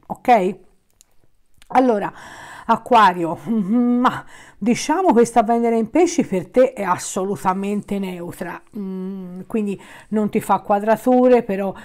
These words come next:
come dire, non ti fa aspetti negativi, eh, non ti fa aspetti positivi,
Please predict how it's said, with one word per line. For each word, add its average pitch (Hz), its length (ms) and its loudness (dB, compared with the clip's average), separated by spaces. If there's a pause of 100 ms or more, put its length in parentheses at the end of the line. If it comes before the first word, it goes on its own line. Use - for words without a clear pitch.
(120)
come 214 140 0
dire, 202 160 -2
non 196 160 -8
ti 220 100 -4
fa 208 160 0
aspetti 190 540 -4
negativi, 226 1040 -4
eh, 190 960 -10
non 196 220 -10
ti 196 140 -4
fa 196 200 0
aspetti 185 640 -4
positivi, 196 600 -8